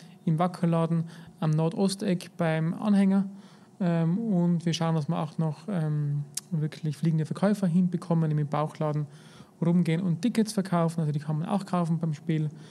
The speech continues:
Einen Foodtruck wird's wieder geben mit ein wenig Musik. Also wer vorm Spiel sich schon stärken will, herzlich willkommen. Wer es nach dem Spiel will,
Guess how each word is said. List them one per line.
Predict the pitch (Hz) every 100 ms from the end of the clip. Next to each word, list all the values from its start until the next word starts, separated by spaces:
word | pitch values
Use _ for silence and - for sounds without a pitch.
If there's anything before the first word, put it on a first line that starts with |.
| - - -
Einen | 165 156
Foodtruck | 147 233 220 196 185 185 -
wird's | 175 -
wieder | 165
geben | 165 165 160 160 226 170
mit | 151
ein | 254 160 151
wenig | 156 156 -
Musik. | 151 - 247 - 196
Also | 156 156
wer | 151 156 156 - - - - -
vorm | - 190 214 214
Spiel | - 202 202
sich | 196 180
schon | 185 170
stärken | 170 175 180 175 165
will, | 175 208 - - -
herzlich | - 165 - 151
willkommen. | 143 - 180 175 160
Wer |
es | 147
nach | 170 175
dem | 170
Spiel | 160 - 175 185 226 160
will, | 175 180